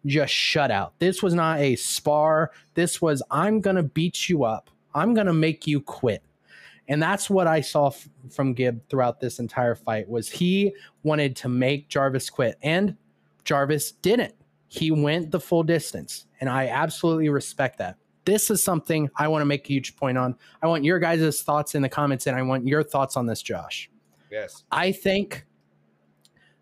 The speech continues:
Speaker 1: this is Jarvis's version of the Floyd and Deji fight, where Jarvis is going to come out of this. Again, he's newer. This is only his third fight.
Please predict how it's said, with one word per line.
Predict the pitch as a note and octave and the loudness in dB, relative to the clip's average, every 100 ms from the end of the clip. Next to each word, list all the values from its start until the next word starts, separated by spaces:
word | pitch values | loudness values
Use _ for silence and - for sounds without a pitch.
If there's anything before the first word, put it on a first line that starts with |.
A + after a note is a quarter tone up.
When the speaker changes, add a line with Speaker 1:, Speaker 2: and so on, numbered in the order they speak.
| - | -10
Speaker 1:
this | B2 E3 G#2+ - - - _ _ _ _ _ _ _ _ _ | -2 -2 -2 -6 -8 -10 _ _ _ _ _ _ _ _ _
is | D#3+ D3+ A#2+ - _ _ | -2 0 -2 -8 _ _
Jarvis's | B2 D3 D#3 E3 - D#3+ C#3 | -2 2 2 2 2 0 0
version | - D3+ C3 C#3+ | 0 2 2 2
of | D3+ C#3+ B2+ | 2 -2 0
the | C3 | -2
Floyd | - D3 C#3+ | 0 0 2
and | C3 A#2+ | 0 0
Deji | A2+ G#2 G2 | -2 -6 -12
fight, | - C#2+ - _ _ _ _ _ _ - | -12 -14 -18 _ _ _ _ _ _ -2
where | C3+ B2 A#2 _ _ _ _ | 0 0 -4 _ _ _ _
Jarvis | D3 D3 D#3+ G3+ G3 - | 0 2 2 2 0 -4
is | - D3 | -2 0
going | D#3+ D3+ B2 | 2 2 0
to | |
come | - - D#3+ | -2 -2 0
out | C3+ D#3+ | 2 2
of | D#3+ | 2
this. | F#3+ G#3 - - _ _ _ - | 2 0 -4 -16 _ _ _ -6
Again, | E3+ F#3 F3 E3 - _ | -2 2 2 0 -4 _
he's | F#3 F3+ F#3+ | -2 2 2
newer. | F3+ E3+ E3+ - | 4 4 2 0
This | F3+ - | -2 0
is | E3+ | 0
only | F3 F3 E3 | 2 2 4
his | D#3+ C#3 - - - - - _ _ _ _ _ _ _ | 2 0 -6 -10 -14 -16 -20 _ _ _ _ _ _ _
third | F#3+ F#3 F3 E3 | 2 4 4 2
fight. | - D#3+ D3+ E3 | 0 0 2 0